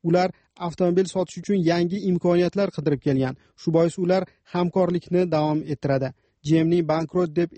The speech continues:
e'lon qilingani kompaniyaning xorijdagi tashkilotlariga ta'sir etmasligi kerak, deydi amerikalik mutaxassis. Tahlilchilarga ko'ra, G M ning Osiyo davlatlarida, ayniqsa Xitoy va Janubiy Koreyadagi bo'limlari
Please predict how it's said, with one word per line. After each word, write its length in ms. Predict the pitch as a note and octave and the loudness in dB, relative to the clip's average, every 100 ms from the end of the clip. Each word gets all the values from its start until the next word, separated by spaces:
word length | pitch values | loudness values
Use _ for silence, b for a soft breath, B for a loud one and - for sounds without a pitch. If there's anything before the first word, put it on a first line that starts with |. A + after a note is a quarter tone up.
| E3+ | -2
e'lon 200 | E3 E3 | 0 0
qilingani 400 | E3+ E3+ F3+ G3+ G3+ b _ | 0 2 2 0 -4 b _
kompaniyaning 640 | E3 D#3+ F3 E3+ E3 F3 - | -4 0 0 0 0 0 -2
xorijdagi 500 | E3 D#3+ C#3+ D#3 D#3 D#3+ | -2 -2 0 -2 -2 -2
tashkilotlariga 800 | D#3+ - E3+ D#3 D#3 D3+ C#3+ D#3 D3+ D#3+ | -6 -2 0 0 0 0 0 -2 0 -2
ta'sir 280 | C#3 - E3 E3 | -2 -4 -4 -2
etmasligi 500 | - D3+ - D3+ D3 D3 | 0 0 0 0 2 2
kerak, 240 | C#3+ C3+ _ - D3 | 2 0 _ -2 0
deydi 260 | D3 F#3 A3 - _ - D#3 | 2 2 0 -4 _ -4 0
amerikalik 560 | D3+ D3 C#3+ C#3 C#3 - | 2 0 0 -2 -2 -4
mutaxassis. 640 | D3 C3+ C3 D3 C3+ C#3+ - _ _ _ | -6 -4 -2 -2 -2 -4 -6 _ _ _
Tahlilchilarga 680 | - G3 A3 G3 G#3+ G#3 G#3+ G#3 | -4 0 2 2 2 2 2 2
ko'ra, 220 | G#3+ G#3+ | 2 2
G 220 | E3 F#3+ | 2 2
M 60 | F#3+ | 2
ning 120 | G3+ G3+ | -2 -4
Osiyo 380 | F3+ F#3+ F#3 F#3+ | -2 0 0 2
davlatlarida, 680 | F3 E3 D#3 D#3 C#3+ C3 B2 - - | 2 2 0 0 0 -2 -6 -8 -4
ayniqsa 460 | D#3 E3 - F#3 | 0 0 0 -4
Xitoy 320 | - - F#3+ F3+ | -2 0 2 4
va 80 | E3+ | 2
Janubiy 400 | D#3+ E3+ E3+ G3 | 2 2 0 -2
Koreyadagi 640 | - F3 E3+ F3+ E3+ E3 F3 | -4 -2 0 0 0 -2 0
bo'limlari 540 | E3 E3 D#3+ D#3 | 2 2 2 2